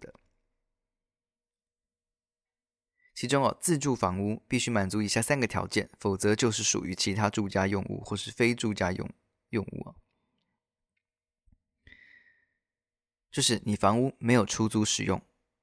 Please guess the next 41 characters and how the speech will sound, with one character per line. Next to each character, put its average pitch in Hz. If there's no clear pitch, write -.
再 120
来 101
是 104
你 98
供 143
本 104
人、 107
配 160
偶 107
或 113
直 120
系 147
亲 147
属 98
实 98
际 117
居 101
住， -
再 117
来 101
是 107
本 95
人、 101
呃， 101
配 156
偶 98
及 120
未 139
成 120
年 104
子 107
女 101
全 113
国 127
合 107
计 113
在 107
三 110
户 104
以 98
内。 78